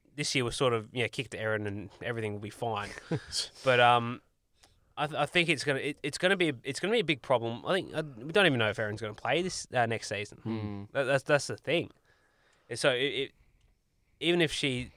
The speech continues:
Speaker 1: I, I'm sure it's played on the, the back of Matty Clark's mind.
Speaker 2: Oh, for
Speaker 1: There,
Speaker 2: sure.
Speaker 1: there's no doubt about that.
Speaker 3: Yeah.
Speaker 1: I, I, I, I, I just, I'm just sort of wondering where the scoring will go or go to
Speaker 2: Yeah,
Speaker 1: once,
Speaker 2: it's a good point. I,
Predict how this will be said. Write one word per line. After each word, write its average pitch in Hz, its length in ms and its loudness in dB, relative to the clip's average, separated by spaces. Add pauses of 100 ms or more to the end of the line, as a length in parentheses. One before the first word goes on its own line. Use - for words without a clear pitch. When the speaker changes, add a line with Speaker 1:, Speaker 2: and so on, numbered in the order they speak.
(120)
Speaker 1:
I, 131 220 0
I'm 165 100 4
sure 208 180 6
it's - 80 2
played 139 240 6
on 123 140 4
the, 113 160 0 (180)
the 127 80 -8
back 120 240 0
of 107 160 -4
Matty 107 240 -6
Clark's - 400 -10
mind. 98 420 -14
Speaker 2:
Oh, 82 140 -2
for - 120 -6
Speaker 1:
There, 135 100 2
Speaker 2:
sure. 147 140 6
Speaker 1:
there's 139 140 4
no 147 200 8
doubt 113 280 -2
about 98 260 -14
that. - 180 -18 (100)
Speaker 3:
Yeah. 117 100 -12 (480)
Speaker 1:
I, 131 120 6
I, 127 360 4
I, 120 360 -2
I, 131 40 2 (280)
I 135 120 0
just, 135 280 -2 (500)
I'm 131 160 -4
just 127 240 -4
sort 135 220 2
of 113 200 -6 (200)
wondering 120 560 0
where 117 560 2 (500)
the 131 140 -4
scoring 113 500 0
will 104 100 -4
go 104 440 -2 (420)
or 107 180 -10
go 117 200 2
to - 160 -4
Speaker 2:
Yeah, 104 40 -2 (120)
Speaker 1:
once, 135 60 8
Speaker 2:
it's 107 100 2
a - 20 -8
good - 160 0
point. 139 320 0
I, 110 140 2